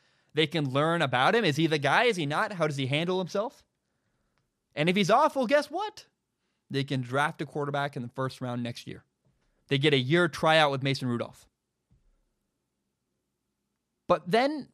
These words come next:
the Steelers took a weird turn. They traded their twenty twenty first round draft pick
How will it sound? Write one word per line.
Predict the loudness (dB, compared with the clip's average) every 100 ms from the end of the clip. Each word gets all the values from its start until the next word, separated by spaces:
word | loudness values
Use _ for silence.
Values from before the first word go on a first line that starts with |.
| _
the | -6
Steelers | -2 2 2 0
took | -2 -2
a |
weird | 0 -2 -2
turn. | -4 -6 -8 _ _ _ _ _ _ _ _ _ _ _ _ _ _ 0
They | 2
traded | 2 0 0 0
their | -2
twenty | -2 -4 -4
twenty | -4 -4 -4
first | -6 -6 -6
round | -6 -2
draft | -2 -4
pick | -6 -8 -10